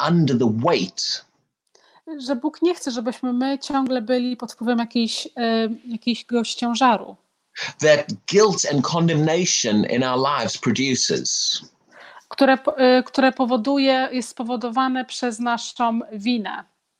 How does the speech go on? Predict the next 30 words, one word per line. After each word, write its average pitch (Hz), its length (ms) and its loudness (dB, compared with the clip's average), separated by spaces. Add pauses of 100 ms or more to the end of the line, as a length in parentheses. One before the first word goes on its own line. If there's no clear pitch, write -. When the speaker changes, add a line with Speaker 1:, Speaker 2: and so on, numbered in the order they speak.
(600)
Speaker 1:
God 202 260 8
does 202 180 4
not 170 160 2 (120)
want 170 320 2
us 143 160 -2
constantly 151 640 -2
feeling 170 500 0
like 80 440 -2 (840)
Speaker 2:
Bóg 277 180 0
nie 370 100 6
chce, 359 120 2
żebyśmy 269 360 2
się 247 200 -2
ciągle 277 400 2
czuli, 247 540 -4 (720)
Speaker 1:
there's 147 280 4
a - 40 -2 (100)
barrier 156 760 4
between 165 460 -2 (180)
us - 340 -2
and 123 160 2
him. 120 420 -2 (680)
Speaker 2:
że 240 160 2
jest 262 140 -2
jakaś 277 320 0
bariera 262 440 2
pomiędzy 247 400 -2
nami 247 340 -2
i 240 40 -2
nim. 185 340 -6